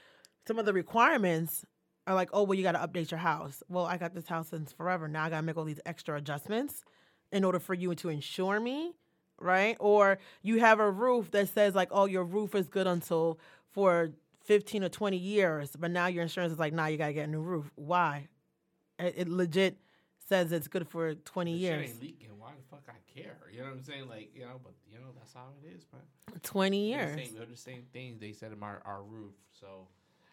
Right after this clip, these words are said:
Speaker 2: it, you know, it, it's, it's, like I said, it's all, it's a scam. Let me,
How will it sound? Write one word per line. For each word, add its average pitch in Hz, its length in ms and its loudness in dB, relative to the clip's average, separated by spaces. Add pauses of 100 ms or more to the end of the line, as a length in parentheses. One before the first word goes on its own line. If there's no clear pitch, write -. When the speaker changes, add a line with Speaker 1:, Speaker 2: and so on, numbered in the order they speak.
(140)
Speaker 2:
it, 123 200 -18
you 135 160 -10
know, 117 280 -10
it, 123 320 -14
it's, 131 320 -14
it's, 135 340 -16 (440)
like 139 120 -8
I - 40 -16
said, - 220 -16
it's 117 180 -14
all, 151 220 -8
it's 135 200 -10
a 160 40 -16
scam. 143 400 -16
Let 131 100 -14
me, 160 100 -16